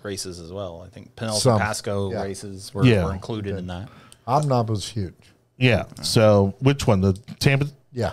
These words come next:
Speaker 3: Oh, okay.
Speaker 2: Tampa
Speaker 3: Yeah, yeah, yeah.
Speaker 2: Chamber.
Speaker 1: Tampa Chamber
Speaker 3: So,
Speaker 1: Hobnob.
Speaker 3: uh, I think we're, can we pull this up? And, uh,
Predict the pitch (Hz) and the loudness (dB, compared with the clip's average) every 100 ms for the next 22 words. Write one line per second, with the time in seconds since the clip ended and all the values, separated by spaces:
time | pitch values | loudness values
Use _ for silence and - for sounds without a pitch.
0 | - 147 110 110 123 104 117 95 110 104 | 2 4 4 4 2 6 6 4 2 0
1 | 95 101 - _ - 107 107 104 95 87 | -2 -6 -12 _ -10 -8 -6 -4 -4 0
2 | - 117 113 110 95 87 123 117 117 151 | 4 6 6 2 0 2 4 6 4 2
3 | 156 135 117 - 139 135 160 165 156 170 | 0 -2 -2 0 2 4 4 4 4 2
4 | - _ - 127 127 123 123 120 120 | 0 _ 2 4 6 4 6 6 6